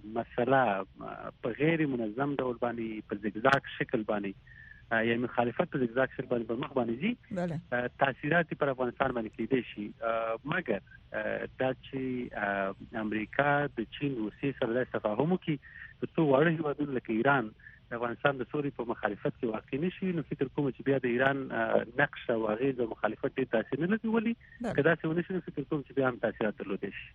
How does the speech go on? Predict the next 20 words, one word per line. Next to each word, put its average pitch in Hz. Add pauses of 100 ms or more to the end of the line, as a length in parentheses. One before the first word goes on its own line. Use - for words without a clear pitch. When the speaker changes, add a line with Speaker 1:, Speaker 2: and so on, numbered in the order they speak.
(120)
Speaker 2:
بله. 143 (360)
ملګرو 269
ملتونو 277
د 233
امریکا 202
او 220
ایران 214
ترمنځ، 208 (360)
آه، 185
د 170 (240)
روان 190
وضعیت 185
په 208
اړه 196 (120)
اندېښنه 185 (100)
څرګنده 160
کړې -
ده. - (500)
همدغه 330 (220)
اندېښنه 214